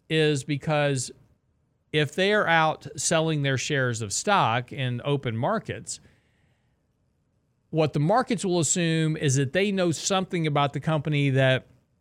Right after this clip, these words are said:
has not been made public, and that's why they're selling their shares, and that leads to a sell-off in the shares of stock. So instead of doing that, Jeff Bezos goes to the bank and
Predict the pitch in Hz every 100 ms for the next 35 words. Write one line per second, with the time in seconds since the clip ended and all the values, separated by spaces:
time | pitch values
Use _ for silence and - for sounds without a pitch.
0 | - _ 143 135 160 147 139 127 123 214
1 | 247 175 135 139 143 - 156 135 120 147
2 | 135 120 113 214 202 180 147 143 165 147
3 | 156 143 - 147 135 131 131 - - -
4 | 175 151 131 127 135 123 - 117 110 120
5 | - 247 175 123 - 143 139 135 - 151
6 | 131 120 117 - _ _ 160 131 113 214
7 | 226 135 113 143 147 _ _ _ _ _
8 | _ _ _ _ 123 156 - 175 160 156
9 | 135 147 143 - 135 120 202 196 185 165
10 | 143 135